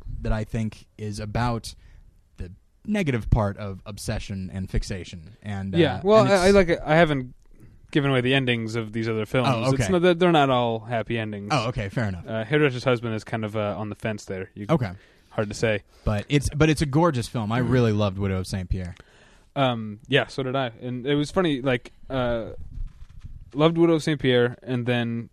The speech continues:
Speaker 2: but it didn't, like, like I said, I saw it in two thousand, didn't
Speaker 1: Mm-hmm.
Speaker 2: think, uh, didn't, like, know the director, didn't really remember his name.
Speaker 1: Mm-hmm.
Speaker 2: And then I saw Man on the Train when it came out, and I started reading about him, and then I rented Hairdresser's Husband, and that's sort of when my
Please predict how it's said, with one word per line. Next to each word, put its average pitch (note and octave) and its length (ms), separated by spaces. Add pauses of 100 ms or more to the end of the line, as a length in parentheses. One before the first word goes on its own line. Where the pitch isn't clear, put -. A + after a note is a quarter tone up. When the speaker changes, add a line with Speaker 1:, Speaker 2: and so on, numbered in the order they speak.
Speaker 2:
but C3+ 240
it C3 120
didn't, C#3 420
like, A#2+ 220 (320)
like B2+ 140
I B2+ 40
said, A#2+ 160
I G#2+ 60
saw B2 100
it A#2+ 40
in A2+ 60
two A#2+ 100
thousand, A2 340
didn't A2 240
Speaker 1:
Mm-hmm. B2+ 40
Speaker 2:
think, A2+ 280 (760)
uh, G#2+ 380 (1400)
didn't, D3+ 340
like, C#3+ 180
know C#3 180
the A#2+ 120
director, B2+ 580
didn't A#2+ 220
really A2+ 140
remember A#2 280
his A2 120
name. A#2 420 (100)
Speaker 1:
Mm-hmm. A2+ 220
Speaker 2:
And C3 80
then - 20
I B2+ 120
saw C3+ 160
Man B2 140
on A#2 40
the A#2 60
Train G#3 300
when F3 100
it D3 80
came C3+ 180
out, B2 260
and G2+ 120
I G#2+ 120
started A2 220
reading C#3+ 220
about C#3 220
him, C3 200
and A#2 80
then G#2 100
I G2+ 100
rented A2 260
Hairdresser's G#2+ 400
Husband, A#2+ 340
and A2 80
that's A2 140
sort A2+ 180
of G2+ 80
when G#2+ 120
my G2+ 200